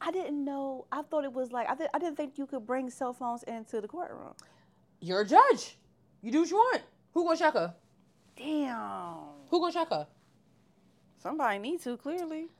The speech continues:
Speaker 2: Well, she had resigned. She stepped down from the bench, um, you know, but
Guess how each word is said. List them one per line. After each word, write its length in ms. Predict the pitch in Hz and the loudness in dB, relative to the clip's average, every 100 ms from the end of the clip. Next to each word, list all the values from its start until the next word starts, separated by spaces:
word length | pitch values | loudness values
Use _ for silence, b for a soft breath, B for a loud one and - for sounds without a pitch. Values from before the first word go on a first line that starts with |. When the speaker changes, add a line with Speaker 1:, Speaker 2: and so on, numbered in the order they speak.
| _ - | _ 12
Speaker 2:
Well, 220 | 294 302 | 12 12
she 240 | 302 349 | 8 2
had 100 | 381 | 2
resigned. 480 | 330 277 233 226 220 | 2 2 2 0 -2
She 120 | 233 | -6
stepped 240 | 220 233 202 | -2 -2 2
down 200 | 202 202 | 0 0
from 140 | 214 | -4
the 60 | 185 | -2
bench, 460 | 170 165 165 - | -2 -2 -6 -8
um, 560 | - 156 156 151 151 151 160 - | -6 -4 -2 -2 -4 -10 -18 -12
you 160 | 165 160 | -6 -4
know, 180 | 151 | -2
but 180 | 143 156 | -2 -6